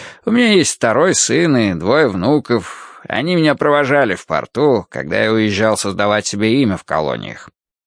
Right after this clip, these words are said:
И они отлично устроены. Но Берил... Ей нужно руководство, Мэтью. Нужна,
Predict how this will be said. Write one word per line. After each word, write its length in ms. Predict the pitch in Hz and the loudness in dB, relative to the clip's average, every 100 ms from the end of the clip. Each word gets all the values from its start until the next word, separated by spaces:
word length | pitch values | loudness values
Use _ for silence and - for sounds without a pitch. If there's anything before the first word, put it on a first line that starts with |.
| - | -20
И 60 | - | -10
они 440 | 50 65 87 135 | -6 -6 -2 -2
отлично 640 | 180 117 - 85 117 - 139 | 0 -2 -4 -4 -4 -2 -2
устроены. 720 | 131 - 67 90 110 92 - - - - - - _ - | -2 -4 -2 0 0 -2 -6 -12 -20 -20 -20 -20 _ -12
Но 360 | - 69 64 55 | -6 -2 -2 -4
Берил... 760 | 57 67 104 95 82 60 - _ _ _ _ _ _ - - | -4 0 2 0 -2 -4 -10 _ _ _ _ _ _ -20 -10
Ей 380 | 131 131 151 151 | -6 0 2 4
нужно 380 | 151 143 135 143 | 4 2 4 2
руководство, 1000 | 135 131 135 135 127 92 - - 76 65 | 2 2 2 2 2 0 -4 -10 -10 -8
Мэтью. 920 | 101 139 123 101 - - 58 - - _ _ _ _ | -4 0 0 -2 -4 -10 -10 -12 -18 _ _ _ _
Нужна, 880 | 147 151 165 190 190 156 175 156 139 | -8 -6 -4 -2 0 2 2 2 0